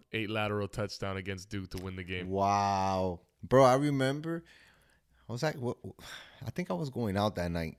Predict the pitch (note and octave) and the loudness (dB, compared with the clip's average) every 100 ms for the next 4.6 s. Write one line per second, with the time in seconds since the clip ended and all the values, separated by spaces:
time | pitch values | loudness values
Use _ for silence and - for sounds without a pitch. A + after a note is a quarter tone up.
0 | - G2+ - G#2+ G2+ F#2+ F2 - A2 A#2 | -12 -4 2 2 2 -4 -10 -4 -4 -2
1 | B2+ D3 D3 C3 A#2+ A#2 A#2 B2 D#3 F3 | -2 0 0 -2 -4 -10 -2 2 4 2
2 | D3+ C3+ C#3 C#3+ D#3 C3 D3 A#2+ A#2 G#2+ | 0 0 6 6 6 4 2 0 -4 -4
3 | - - - - B2+ B2+ B2 A#2+ B2 A#2 | -4 -4 -6 0 4 4 4 -2 -2 -4
4 | A2+ G#2+ G#2+ G#2 G#2 G2+ | -4 -4 -4 -6 -4 -4